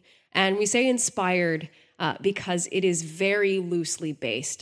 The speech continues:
on this fairy tale. It's, uh, only got a few things in common with it, and mostly the plot does not resemble The Snow Queen.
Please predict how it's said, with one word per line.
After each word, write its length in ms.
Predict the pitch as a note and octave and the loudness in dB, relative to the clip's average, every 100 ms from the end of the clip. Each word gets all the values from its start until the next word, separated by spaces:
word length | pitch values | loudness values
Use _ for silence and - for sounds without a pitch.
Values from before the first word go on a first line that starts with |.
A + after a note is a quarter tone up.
| - | -8
on 140 | D#3 | -6
this 200 | A#2+ C#3+ | -4 -6
fairy 320 | - C3+ C3+ | -6 -4 -4
tale. 440 | C#3 - - - - | -8 -12 -12 -12 -6
It's, 340 | F#3+ F3+ - - | -6 -4 -6 -6
uh, 400 | D#3+ D#3 D#3 - - | -6 -6 -6 -6 -4
only 280 | G3 G#3 | -2 0
got 240 | G3 E3+ - | 0 -2 -4
a 40 | |
few 420 | D3+ - - G3+ G3+ | -12 -14 -10 -8 -8
things 420 | - F3+ E3+ E3 | -8 -6 -6 -6
in 140 | D3+ | -10
common 460 | D#3+ - E3+ E3 D#3+ | -10 -8 -6 -4 -6
with 180 | D3 D3+ | -6 -8
it, 140 | C#3+ - | -6 -4
and 320 | D#3+ E3+ - | -4 -4 -6
mostly 460 | G3 G#3 G3 G#3 | -2 0 0 -2
the 120 | F3+ F3 | -2 -4
plot 380 | - D#3+ - | -4 -4 -4
does 160 | E3 E3 | -8 -6
not 340 | F3 E3 E3 | -4 -4 -4
resemble 520 | E3 D3+ C#3+ D3+ D3+ D3 | -6 -6 -6 -6 -8 -8
The 100 | D#3+ | -10
Snow 260 | - - | -8 -10
Queen. 340 | - - - | -10 -12 -12